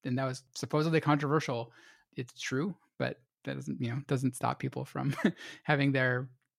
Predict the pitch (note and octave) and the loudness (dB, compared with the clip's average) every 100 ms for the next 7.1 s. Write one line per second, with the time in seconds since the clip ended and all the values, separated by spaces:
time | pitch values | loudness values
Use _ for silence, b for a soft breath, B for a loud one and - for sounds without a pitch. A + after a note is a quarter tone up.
0 | - C#3 C3 C#3+ B2+ D3 C3+ C3 - - | -2 0 4 2 2 -2 -2 -6 -8 -20
1 | _ - C3+ C3+ C3 B2 B2+ - - C#3 | _ -6 -4 -4 -4 -4 -4 -6 -6 -4
2 | B2+ C#3 C3 B2+ C3+ C3 B2 B2 C3+ D#3+ | -2 0 0 0 -2 -2 -4 -4 -6 -6
3 | C#3+ C#3+ C3+ B2+ B2 B2+ - C3 B2 - | -2 -2 -2 -4 -2 -2 -2 -4 -4 -6
4 | _ C3+ D#3 F3+ C4 B3 F#3 D3 - D#3 | _ 0 2 6 4 6 4 4 2 0
5 | D3 D3 F3+ E3 C#3+ C#3+ C3+ B2 D#3+ D#3 | 2 0 4 4 4 0 0 0 -4 -4
6 | D#3 D3 D#3 D3+ E3+ E3+ C3+ - D3 A#2+ | -2 2 2 4 2 4 0 2 2 2
7 | A#2 | 0